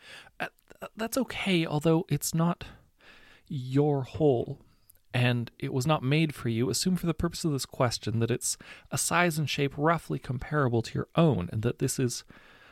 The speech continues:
not notable to the point of being unsettling. Further clarification. It is not a sinister hole.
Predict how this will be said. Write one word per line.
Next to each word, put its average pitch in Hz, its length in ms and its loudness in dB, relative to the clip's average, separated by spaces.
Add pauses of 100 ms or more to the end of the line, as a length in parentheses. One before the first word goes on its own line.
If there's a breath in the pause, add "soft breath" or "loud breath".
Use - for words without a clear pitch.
(140 loud breath)
not 160 320 4 (240)
notable 160 560 6
to 127 120 -4
the 120 60 0
point 123 220 4
of 113 40 0
being 117 140 6
unsettling. 107 640 0 (1040 soft breath)
Further 131 560 2 (220)
clarification. - 1040 -4 (760 loud breath)
It 160 120 4
is 165 140 -2
not 254 260 2
a 339 60 -2
sinister 196 580 8
hole. 160 580 8